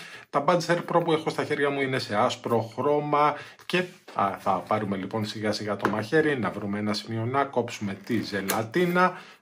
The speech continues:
Θα αφήσουμε το μαχαίρι προφανώς στην άκρη και με το δέοντα σεβασμό να ανοίξουμε τη συσκευασία των Buds Air Pro. Λοιπόν, και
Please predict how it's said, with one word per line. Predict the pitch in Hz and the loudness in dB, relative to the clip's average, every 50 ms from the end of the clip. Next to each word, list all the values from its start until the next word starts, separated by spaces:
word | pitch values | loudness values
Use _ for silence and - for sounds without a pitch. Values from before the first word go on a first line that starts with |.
| _ | _
Θα | _ - 90 | _ -6 -6
αφήσουμε | - - 156 160 160 165 160 156 | -4 -2 -2 -2 0 0 -2 -2
το | - 143 | 0 0
μαχαίρι | 143 139 - 151 143 139 | 0 2 2 2 2 2
προφανώς | 139 - - 175 165 - 135 120 120 117 113 | 0 2 2 2 4 4 2 2 2 0 -2
στην | - - 107 123 | -4 -4 -2 0
άκρη | 147 147 143 - 143 151 147 139 | 2 0 0 0 -2 -2 -4 -4
και | 139 - - 135 135 135 135 - - - - - - - | -4 -2 0 0 0 0 -4 -8 -14 -12 -12 -12 -6 -2
με | - 156 156 | 0 0 2
το | - 127 113 | 2 2 0
δέοντα | 107 113 131 131 123 117 107 117 110 | 2 2 4 4 4 4 4 2 2
σεβασμό | - - 120 104 101 107 104 104 - - 156 160 165 165 165 - - - - - - - - - - - - - - - | 0 0 -2 -2 0 0 0 2 2 4 4 4 4 4 0 -4 -8 -12 -18 -20 -6 -2 -2 -2 -2 -6 -14 -18 -10 -4
να | 107 104 101 95 - - - - 113 | 0 0 0 0 0 -4 -4 -4 -2
ανοίξουμε | 110 107 117 131 123 - - - - 107 104 98 92 - - - - - - - - | -2 -2 0 -2 -2 -2 -4 -4 -2 -2 -2 0 0 -2 -2 -2 -4 -8 -10 -10 -4
τη | - 139 131 | 0 0 0
συσκευασία | 120 - - 113 - - 127 113 113 113 110 - - 123 113 107 | 2 0 -2 -4 -2 -2 -2 2 2 2 2 2 0 0 0 0
των | 107 - 104 104 101 | 2 0 0 0 2
Buds | 117 117 117 113 113 - - - - | 2 2 2 0 -2 -4 -8 -6 -2
Air | 131 120 107 113 113 - | -2 -2 -2 -4 -4 0
Pro. | 165 170 180 180 185 185 - - - - - - - - | 4 6 6 6 6 2 -2 -12 -16 -18 -20 -20 -10 -4
Λοιπόν, | - 202 196 202 196 202 - 185 185 180 175 175 175 175 170 170 165 160 160 156 156 151 - - - - - - | 0 2 2 2 0 -2 0 2 4 6 6 8 8 8 8 8 8 6 6 4 2 -2 -4 -8 -14 -20 -20 -12
και | - - 165 | -8 -6 -6